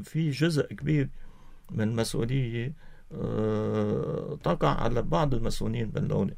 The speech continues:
هذا ما في شيء، ما، ما في شك، يعني ما لازم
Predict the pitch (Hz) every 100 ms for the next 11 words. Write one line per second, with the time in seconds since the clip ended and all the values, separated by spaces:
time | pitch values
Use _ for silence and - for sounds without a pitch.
0 | - - - 131 120 120 143 131 143 -
1 | 127 104 107 - 156 - - 123 147 123
2 | 143 - 101 98 107 123 110 101 98